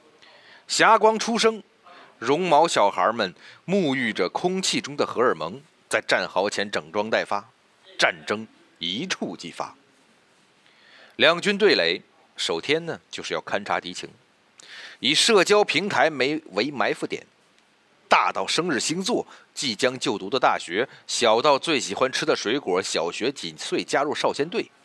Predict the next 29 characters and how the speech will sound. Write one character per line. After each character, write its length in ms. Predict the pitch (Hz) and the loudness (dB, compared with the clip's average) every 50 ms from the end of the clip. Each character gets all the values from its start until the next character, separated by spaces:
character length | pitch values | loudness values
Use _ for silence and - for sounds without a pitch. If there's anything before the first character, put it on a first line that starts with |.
| _ - - _ _ - - | _ -20 -20 _ _ -16 -8
全 420 | - - - - 117 110 147 202 226 | -6 -6 -4 -2 -2 -2 -2 -2 -2
都 140 | 208 127 | -2 -2
要 120 | 101 85 80 | -2 -2 -6
精 260 | - - 92 87 90 | -6 -8 -10 -10 -8
准 120 | 85 82 76 | -8 -10 -10
记 180 | - - 80 | -10 -10 -12
录。 120 | 73 71 65 - _ _ _ _ _ _ - - - - - - - - - | -12 -12 -16 -20 _ _ _ _ _ _ -20 -20 -20 -20 -20 -20 -20 -12 -2
总 220 | - 151 151 165 | 0 0 0 2
之， 200 | 160 185 185 - - _ _ _ _ | 2 2 2 2 -2 _ _ _ _
就 140 | - - 147 | -2 0 0
是 140 | 117 - 113 | 0 0 0
要 140 | 113 101 95 | 0 0 0
穷 340 | - - - - 104 147 175 | -2 -4 -6 -4 -6 -6 -4
尽 220 | - 208 156 104 | -4 -4 -6 -6
彼 200 | 87 - 107 147 | -6 -6 -6 -6
此 200 | 165 - - 95 | -6 -6 -8 -8
平 280 | - - - 110 156 180 | -8 -8 -8 -8 -6 -2
凡 180 | - 135 143 147 | -2 -2 -2 -2
生 180 | - - 180 | -2 -4 -4
命 220 | 190 190 180 120 87 | -4 -4 -6 -4 -4
的 80 | 87 | -6
每 220 | 85 87 - 82 80 | -6 -4 -6 -6 -6
一 200 | 78 76 - 175 | -10 -10 -8 -4
个 140 | - - | -4 -2
细 240 | - - - 110 90 | -2 -2 -4 -4 -6
节。 240 | - - - - - _ _ _ _ _ _ _ _ _ _ _ _ _ _ _ _ _ _ _ _ _ _ _ _ _ _ - - - - - - _ _ | -12 -14 -18 -18 -20 _ _ _ _ _ _ _ _ _ _ _ _ _ _ _ _ _ _ _ _ _ _ _ _ _ _ -20 -20 -20 -20 -20 -20 _ _
接 220 | - 123 147 156 | 2 4 4 6
下 140 | 135 135 117 | 6 6 4
来 220 | 101 95 98 107 | 6 6 4 2